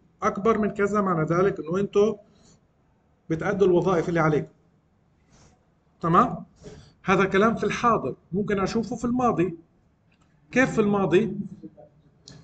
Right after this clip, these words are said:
ممكن أجي هذا الموظف المقصر هذا، أقول له: "أنت الأسبوع اللي فات والأسابيع اللي فاتت كلها كان أدائك ممتاز، أنت الأسبوع هذا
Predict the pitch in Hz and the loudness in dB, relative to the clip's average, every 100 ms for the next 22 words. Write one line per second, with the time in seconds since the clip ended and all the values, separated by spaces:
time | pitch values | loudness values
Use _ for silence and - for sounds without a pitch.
0 | _ 190 220 226 226 220 208 220 208 185 | _ -2 2 4 4 4 4 2 2 0
1 | - - 160 190 247 208 185 196 190 - | -4 -4 0 2 2 2 2 2 2 0
2 | - 180 160 170 170 151 180 - _ _ | 2 0 2 2 0 0 -2 -6 _ _
3 | _ 151 170 262 190 233 233 233 202 - | _ -6 0 0 0 0 0 0 0 -2
4 | 247 214 202 - 208 185 175 170 190 262 | -2 0 0 0 -2 0 -4 -4 -2 -2
5 | 233 214 233 226 202 - 254 202 175 196 | 0 0 0 0 -2 -2 -2 0 0 0
6 | 240 - _ _ _ _ - 247 247 247 | -2 -12 _ _ _ _ -2 0 2 0
7 | 240 - _ _ _ _ _ _ _ - | -2 -8 _ _ _ _ _ _ _ -8
8 | 180 254 247 240 226 220 254 202 143 - | 0 4 4 4 0 0 2 2 0 -2
9 | 233 233 208 160 233 - - 247 240 240 | 0 2 0 0 0 0 0 0 2 0